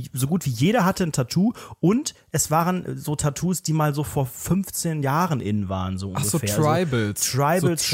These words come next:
Speaker 1: Schmetterlinge,
Speaker 2: ja.
Speaker 1: Drachen und so, also es war wirklich
Speaker 2: Mhm.
Speaker 1: alles dabei und natürlich auch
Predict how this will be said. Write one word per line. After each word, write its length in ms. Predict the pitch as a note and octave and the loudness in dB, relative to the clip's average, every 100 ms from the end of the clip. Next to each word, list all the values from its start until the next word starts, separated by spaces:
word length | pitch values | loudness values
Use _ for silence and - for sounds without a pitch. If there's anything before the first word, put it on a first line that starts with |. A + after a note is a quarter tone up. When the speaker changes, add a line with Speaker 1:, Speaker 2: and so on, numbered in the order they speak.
| C3+ | 2
Speaker 1:
Schmetterlinge, 540 | F3 G#3 F3 E3+ E3+ | 2 2 2 4 4
Speaker 2:
ja. 60 | E3 | 2
Speaker 1:
Drachen 600 | C3 B2+ C#3+ E3+ F#3 F3+ | 2 0 2 0 0 -2
und 160 | D3+ D3+ | -2 -4
so, 160 | D#3 | -2
also 160 | C#3 C3+ | -2 -2
es 60 | |
war 80 | D#3 | 0
wirklich 260 | D#3+ C#3+ C#3 | -2 -2 0
Speaker 2:
Mhm. 60 | |
Speaker 1:
alles 260 | C3+ G3 - | 2 2 2
dabei 480 | D#3 C3 C#3 E3+ F#3+ - - - | 0 0 0 0 -2 -6 -18 -4
und 220 | F3 G3 | -2 0
natürlich 680 | F3+ D3 - G#3+ A3 A3+ - | -2 -4 -2 0 0 -2 -2
auch 360 | A#2+ D#3 E3+ | 0 0 -2